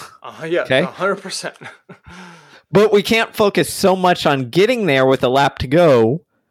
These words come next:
Speaker 2: and then worrying about developing our, our ability to kick, let's say,
Speaker 1: Mm-hmm.
Speaker 2: if we haven't laid the foundation to then develop that skill,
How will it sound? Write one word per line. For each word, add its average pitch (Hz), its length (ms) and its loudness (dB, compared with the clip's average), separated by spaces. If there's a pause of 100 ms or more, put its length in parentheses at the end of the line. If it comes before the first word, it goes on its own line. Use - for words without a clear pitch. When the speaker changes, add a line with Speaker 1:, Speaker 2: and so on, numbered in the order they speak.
(680)
Speaker 2:
and 143 180 0
then 202 220 0
worrying 147 420 2
about 120 360 0
developing 120 580 0
our, 107 380 2 (100)
our 113 160 2
ability 110 440 2
to 107 120 -6
kick, - 400 -4
let's 120 220 -2
say, 120 340 0 (180)
Speaker 1:
Mm-hmm. 120 300 -20 (640)
Speaker 2:
if 151 180 2
we 165 120 4
haven't 160 280 2
laid 147 220 0
the 147 60 0
foundation 139 640 0
to 131 160 0
then 123 240 -2
develop 117 400 -2
that 113 240 -2
skill, - 480 -8